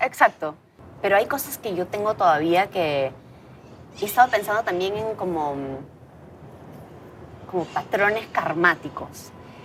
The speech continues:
que tengo que cortar y tengo que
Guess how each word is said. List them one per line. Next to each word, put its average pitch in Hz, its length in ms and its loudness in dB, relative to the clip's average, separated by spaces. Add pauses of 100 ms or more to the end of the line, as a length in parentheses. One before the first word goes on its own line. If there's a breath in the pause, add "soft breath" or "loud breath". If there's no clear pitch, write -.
(540 loud breath)
que 160 100 -6
tengo 180 260 2
que 185 160 -10
cortar 165 600 4
y 139 40 -10
tengo 165 300 -4
que 151 520 -2